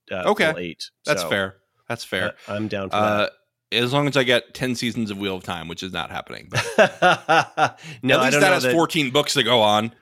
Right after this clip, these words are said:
Speaker 1: <sighs> Yeah. So, boy, yeah, that's a lot. I would, do, have they said Wheel of Time, how mu-, what they're
Speaker 2: Eight
Speaker 1: aiming for?
Speaker 2: seasons.
Speaker 1: Eight seasons as well.
Speaker 2: That's the
Speaker 1: All right.
Speaker 2: plan.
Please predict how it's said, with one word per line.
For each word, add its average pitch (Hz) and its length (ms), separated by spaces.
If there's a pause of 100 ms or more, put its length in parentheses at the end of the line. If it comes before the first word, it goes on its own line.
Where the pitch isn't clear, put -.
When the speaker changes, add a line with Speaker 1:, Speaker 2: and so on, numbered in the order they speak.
(280)
Speaker 1:
<sighs> 381 420
Yeah. 135 260 (640)
So, 107 140
boy, 113 340 (120)
yeah, 110 360
that's 110 160
a 113 60
lot. 104 240
I 131 80
would, 160 100
do, 156 140
have 160 180
they 156 120
said 170 340
Wheel 190 160
of 185 80
Time, 180 320
how 165 160
mu-, 180 120
what 160 180
they're 165 140
Speaker 2:
Eight 165 160
Speaker 1:
aiming 165 180
for? 175 180
Speaker 2:
seasons. 175 160 (320)
Speaker 1:
Eight 135 160
seasons 143 400
as 120 100
well. 123 340
Speaker 2:
That's 98 200
the 120 80
Speaker 1:
All - 60
right. - 40
Speaker 2:
plan. 90 260